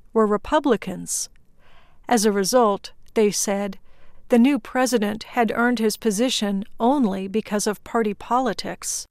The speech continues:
They called him Rutherfraud and his fraudulency.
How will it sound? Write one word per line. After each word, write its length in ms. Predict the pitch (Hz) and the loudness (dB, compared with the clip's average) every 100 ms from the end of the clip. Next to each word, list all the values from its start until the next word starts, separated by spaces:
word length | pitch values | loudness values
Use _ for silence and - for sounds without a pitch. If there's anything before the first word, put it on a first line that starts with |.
| _ _ _ _ _ _ _ | _ _ _ _ _ _ _
They 120 | 247 240 | 2 2
called 320 | - 233 226 | 4 2 4
him 280 | 233 220 190 - - | 0 0 -4 -12 0
Rutherfraud 760 | 320 320 208 - - 160 - - - - - | 2 2 0 -2 -4 -4 -10 -14 -18 -20 -6
and 400 | 208 208 208 - - | -4 -4 -6 -8 -14
his 240 | - 277 - | -2 -2 -2
fraudulency. 1040 | - 285 285 226 196 185 170 - 165 196 | 0 2 2 0 -2 -2 -6 -8 -10 -14